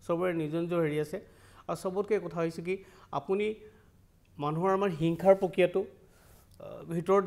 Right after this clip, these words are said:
যেতিয়া কাম কমটি হয় বা আপুনি অতি সহজে আপুনি জীৱনটো কটাব পাৰিছে, আ, বিশেষ কষ্ট হোৱা নাই, পেঞ্চনে সৈতে আপোনাৰ এটা সমৃদ্ধ এটা জীৱন,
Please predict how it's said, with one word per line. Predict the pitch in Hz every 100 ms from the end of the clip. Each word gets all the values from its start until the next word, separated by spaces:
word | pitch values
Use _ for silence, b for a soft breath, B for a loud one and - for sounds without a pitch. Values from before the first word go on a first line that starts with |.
| 156
যেতিয়া | 170 185 202 185 185 - -
কাম | 175 196
কমটি | 175 180 190
হয় | 185 151 160 - -
বা | 165
আপুনি | 175 175 196
অতি | 185 202 -
সহজে | 156 180 185
আপুনি | 185 185 175
জীৱনটো | 165 175 175 196 190
কটাব | 175 165 175
পাৰিছে, | 180 180 160 - 151 - b b
আ, | 151
বিশেষ | 165 180 196
কষ্ট | 202 185 208
হোৱা | 175 170
নাই, | 156 160 - B B B
পেঞ্চনে | 180 185 185 190 196 170
সৈতে | 185 196
আপোনাৰ | 180 185 185
এটা | 180 -
সমৃদ্ধ | 180 180 165 147 190
এটা | 185 175
জীৱন, | 160 151